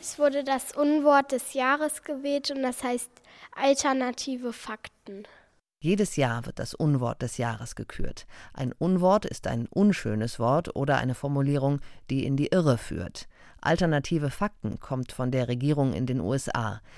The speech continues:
Speaker 2: Denn als Donald Trump den Eid als Präsident abgelegt hat, gab es eine sehr große Feier.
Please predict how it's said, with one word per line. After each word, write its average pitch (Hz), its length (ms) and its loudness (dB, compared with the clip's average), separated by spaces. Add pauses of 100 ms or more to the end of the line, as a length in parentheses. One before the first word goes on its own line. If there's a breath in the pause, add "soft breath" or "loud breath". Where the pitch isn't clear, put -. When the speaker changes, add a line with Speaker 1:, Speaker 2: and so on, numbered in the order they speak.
(160 loud breath)
Speaker 2:
Denn 123 140 -6
als - 260 -8
Donald 147 400 2
Trump 147 380 2 (100)
den 113 260 -6
Eid 120 300 -2
als - 220 -4
Präsident 123 460 0
abgelegt 156 520 -2
hat, 170 180 -4 (280 loud breath)
gab 139 160 -2
es - 80 -4
eine 127 260 0
sehr 147 240 4
große 139 400 0
Feier. 113 440 -6